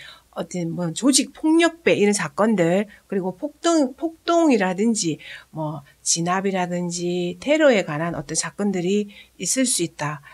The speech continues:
자, 시월 삼일 날, 자, 그런 뉴스가 나오는지 우리 잘 봅시다. 이것은,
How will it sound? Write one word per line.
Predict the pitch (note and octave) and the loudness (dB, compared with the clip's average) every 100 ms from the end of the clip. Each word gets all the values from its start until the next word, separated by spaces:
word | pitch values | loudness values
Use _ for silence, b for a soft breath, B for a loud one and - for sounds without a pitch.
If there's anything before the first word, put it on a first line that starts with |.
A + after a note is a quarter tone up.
| B | B
자, | D#3+ | -2
시월 | E3+ B3 A#3 | 2 4 4
삼일 | A3 C#4 A#3+ E3+ | 4 2 4 4
날, | D#3 D#3 E3 B B | 2 0 -4 B B
자, | - D#3 - | -8 -8 -2
그런 | G3+ G3+ | 2 2
뉴스가 | A#3 - A3 | 2 2 2
나오는지 | D#3 D3 G3 G3 | 0 0 -2 0
우리 | E3 | -2
잘 | F3 - E3+ | -2 -6 -4
봅시다. | G3+ - B3 D#3 D#3+ - B B B - | -4 -2 0 0 0 -6 B B B 0
이것은, | D4 E4 D#4 A#3+ G#3+ G#3+ F3 | 4 4 4 2 2 2 0